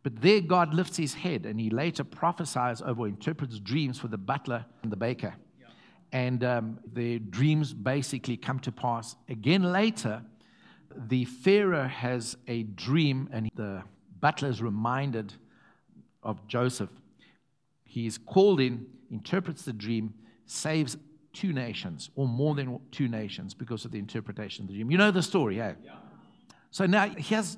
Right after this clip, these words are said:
Speaker 1: Jacob at the end of his life, and he's prophesying. He says, "Joseph is a fruitful vine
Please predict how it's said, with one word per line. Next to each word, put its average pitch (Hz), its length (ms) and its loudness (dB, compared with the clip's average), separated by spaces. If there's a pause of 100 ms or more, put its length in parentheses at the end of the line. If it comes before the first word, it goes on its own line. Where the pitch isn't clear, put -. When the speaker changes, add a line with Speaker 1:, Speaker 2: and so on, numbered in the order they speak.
Speaker 1:
Jacob 220 420 0
at - 120 -8
the - 180 -4
end 202 300 2
of 165 80 -4
his 156 160 -2
life, 165 260 2
and 120 100 -2
he's 113 120 -2
prophesying. 147 600 -4
He 107 60 -6
says, 110 220 -6
"Joseph 214 580 0 (460)
is 156 180 4
a 127 120 2
fruitful 208 500 -2
vine 120 560 0